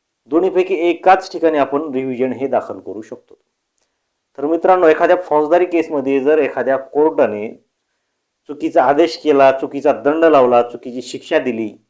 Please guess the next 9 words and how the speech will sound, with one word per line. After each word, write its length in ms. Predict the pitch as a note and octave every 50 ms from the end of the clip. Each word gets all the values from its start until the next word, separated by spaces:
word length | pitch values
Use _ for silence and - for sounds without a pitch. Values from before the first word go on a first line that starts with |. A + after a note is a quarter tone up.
| _ _ _ _ _ _ _ _ _ _ _ _ _ _ _ _ _ _ _ _ _ _ _ _ _ _ _ _ _ _ _ _ _ _ _ _ _ _ -
किंवा 200 | E3+ F3 D#3+ B2+
चुकीची 380 | - - D#3 C#3+ F3+ D#3+ F3+
म्हणण्यापेक्षा 520 | F3 E3 D#3+ E3 D#3+ D3+ D3 D3 - E3+ D#3
की 80 | D#3
एखाद्या 460 | E3 D#3+ D#3+ D#3+ D3 C#3+ D3+ D3+ D#3 E3 - - - _ _ _ _ _ _ _ _ _ -
प्रोसिडिंगमध्ये 600 | C#3+ D3 D3 - E3+ E3 D#3+ D#3+ D3+ C#3+ C3 C#3
क्रिमिनल 420 | C#3 - - C#3+ D#3 D#3+ D#3+ E3+ E3+
कोर्टाने 500 | D#3+ - D3+ C3 A2 C3 A#2 G#2+ A2 A2+
एखादा 480 | A#2+ - - B2+ A#2+ - C#3 B2 C#3+